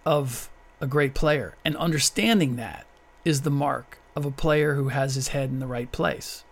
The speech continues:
Jarrett Jack understood that when he played for the Warriors,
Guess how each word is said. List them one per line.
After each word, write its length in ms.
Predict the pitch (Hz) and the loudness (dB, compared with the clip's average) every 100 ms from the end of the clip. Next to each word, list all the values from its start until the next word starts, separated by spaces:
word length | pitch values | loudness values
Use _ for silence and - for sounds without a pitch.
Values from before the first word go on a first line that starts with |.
| - - - - - - - | -20 -20 -20 -20 -20 -16 -2
Jarrett 300 | 165 170 - | 2 2 2
Jack 340 | 196 185 - | 0 0 -2
understood 520 | 170 135 131 - 104 | -4 -2 -4 -6 -8
that 260 | - 73 - - - - - - - - - - | -10 -12 -14 -20 -20 -20 -20 -20 -20 -20 -18 -6
when 120 | 147 | -2
he 60 | 139 | 0
played 240 | 151 139 | 0 2
for 100 | 160 | 2
the 80 | 151 | 2
Warriors, 520 | 156 165 156 - | 2 2 0 -6